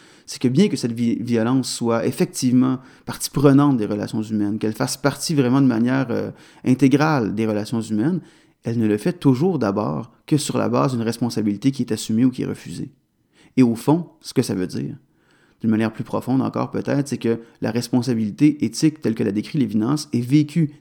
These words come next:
très souvent par n-, chacun d'entre nous comme une forme de trauma, comme une forme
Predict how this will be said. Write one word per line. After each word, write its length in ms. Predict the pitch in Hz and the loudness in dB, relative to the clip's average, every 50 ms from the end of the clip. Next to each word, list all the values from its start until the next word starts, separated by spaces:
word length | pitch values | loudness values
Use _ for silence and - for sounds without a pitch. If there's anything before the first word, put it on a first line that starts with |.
| _ | _
très 180 | - - 226 240 | -4 -2 0 0
souvent 500 | - - - 127 117 127 127 110 - _ _ _ _ _ _ _ _ _ _ _ _ | 0 0 -2 -2 0 0 -4 -4 -6 _ _ _ _ _ _ _ _ _ _ _ _
par 160 | - 113 107 | -6 -4 0
n-, 160 | 117 113 107 | 0 0 0
chacun 260 | - - - 110 - 135 | -2 -4 -4 0 0 0
d'entre 240 | 123 113 - - | 0 0 -2 -2
nous 200 | 98 107 131 185 - - - _ _ _ | 0 0 0 -2 -4 -10 -20 _ _ _
comme 180 | - 165 170 | 0 2 2
une 60 | 151 | 2
forme 200 | 131 - 180 196 | 2 2 -2 -2
de 80 | 156 107 | -2 -2
trauma, 440 | - - - 107 101 101 104 120 - _ _ _ _ _ _ _ _ _ _ _ _ - 120 | -6 -4 -4 -2 -2 -2 -4 -6 -10 _ _ _ _ _ _ _ _ _ _ _ _ -4 2
comme 180 | - 143 143 | 4 6 6
une 100 | 139 127 | 6 4
forme 360 | 127 - 160 170 180 180 147 | 4 2 2 2 4 2 0